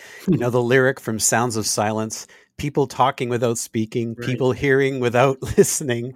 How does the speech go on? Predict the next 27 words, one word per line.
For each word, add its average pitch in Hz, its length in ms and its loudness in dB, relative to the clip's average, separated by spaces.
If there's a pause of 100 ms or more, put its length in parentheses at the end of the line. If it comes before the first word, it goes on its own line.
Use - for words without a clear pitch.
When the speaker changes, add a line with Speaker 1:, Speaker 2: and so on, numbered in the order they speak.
(120)
Speaker 2:
Right. 139 320 -2 (640)
Speaker 1:
Now, 151 160 2
I'm 160 140 2
making 202 260 -2
the 196 80 0
assumption 131 640 -2
from 117 160 -4
what 127 140 -2
you're 127 100 -2
saying 131 400 0
and 117 80 -2
from 127 120 -2
what 117 100 2
I've 110 200 0
read 147 280 0
is 110 240 -4
hearing 165 480 -2
is 123 160 -4
more 110 220 0
passive 117 640 -6
and 101 220 -6
listening 123 380 -4
by 107 120 -4
definition 110 640 -6
is 98 160 -12
more 101 180 -6
active. 90 400 -8